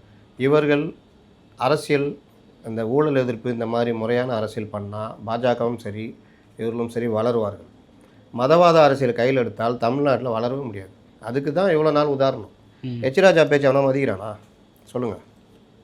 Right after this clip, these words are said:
Speaker 1: ஏன்?
Speaker 2: மதிக்கிறதில்ல. ஹார்ட்கோரா
Speaker 1: நீங்க
Speaker 2: மதவாத
Speaker 1: மதத்துக்கு
Speaker 2: அரசியல்.
Speaker 1: விரோ-, மத விரோத அரசியல்,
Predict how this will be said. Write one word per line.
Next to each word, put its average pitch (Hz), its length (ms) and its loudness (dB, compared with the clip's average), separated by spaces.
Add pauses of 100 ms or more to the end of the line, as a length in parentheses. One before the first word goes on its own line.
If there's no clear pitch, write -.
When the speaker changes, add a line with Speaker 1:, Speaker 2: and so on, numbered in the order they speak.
(120)
Speaker 1:
ஏன்? 123 80 -2
Speaker 2:
மதிக்கிறதில்ல. 101 440 -2 (1400)
ஹார்ட்கோரா 123 160 -6
Speaker 1:
நீங்க 147 300 4
Speaker 2:
மதவாத 135 320 4
Speaker 1:
மதத்துக்கு 135 80 2
Speaker 2:
அரசியல். 160 420 4
Speaker 1:
விரோ-, 156 220 4
மத 147 260 2
விரோத 160 380 4
அரசியல், 120 440 -2